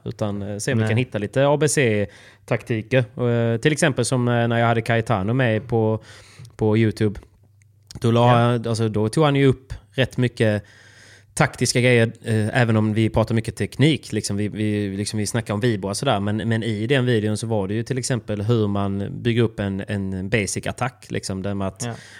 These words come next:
Speaker 1: att backhandspelaren lägger en ganska långsam vibra i, i den andra backhandspelarens hörn, vilket gör att forehandspelaren kan ta ett steg fram på nät och, eh,
Speaker 2: Mm.
Speaker 1: man eliminerar ytorna.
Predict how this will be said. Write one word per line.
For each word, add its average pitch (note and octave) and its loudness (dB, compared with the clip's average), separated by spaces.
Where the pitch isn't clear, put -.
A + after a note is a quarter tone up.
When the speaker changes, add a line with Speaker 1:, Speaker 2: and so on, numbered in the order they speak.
Speaker 1:
att - -6
backhandspelaren G#2 -2
lägger A2 0
en G#2 -2
ganska A2 -4
långsam G#2+ -2
vibra G2 -2
i, G#2+ -4
i G#2 -4
den G#2+ -4
andra G2+ -2
backhandspelarens G#2+ -4
hörn, G#2 2
vilket A2+ -2
gör A2 4
att G2+ -2
forehandspelaren G#2 -2
kan G2+ -4
ta A#2+ 2
ett A2 -2
steg A2+ -2
fram G#2+ 0
på A#2+ -4
nät G#2+ -2
och, - -8
eh, G2 -4
Speaker 2:
Mm. A#2 -12
Speaker 1:
man G#2 -4
eliminerar A2 0
ytorna. G2+ -2